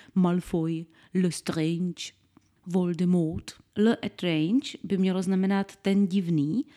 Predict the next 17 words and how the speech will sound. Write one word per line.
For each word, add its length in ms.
je 80
to 80
tedy 200
hra 200
s 100
tím, 400
jak 240
moc 320
mentálně 640
nestabilní 720
je. 140
Bellatrix 480
je 60
potom 260
podle 180
mého 200
názoru 340